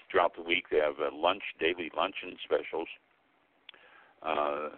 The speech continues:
from eleven to four every day of the week, twelve to four on Sunday. So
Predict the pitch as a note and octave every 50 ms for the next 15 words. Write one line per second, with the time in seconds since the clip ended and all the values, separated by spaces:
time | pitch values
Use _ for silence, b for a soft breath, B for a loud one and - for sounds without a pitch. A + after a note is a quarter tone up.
0 | - - - - - E2 D#2 D2 D2 D#2 D#2 D#2+ E2 E2 - - - - D#2 D#2
1 | D#2 - - D2+ D#2+ D#2+ D#2 D#2 D#2 D2+ D#2 D#2 D#2+ D#2 D2+ D2 _ - - -
2 | D#2 D#2+ D#2+ D#2+ - - - D#2 D#2+ D#2 D2+ D2 - - - - - E2 D#2 D2
3 | C2 C2 A#1+ A#1 - - - - D2+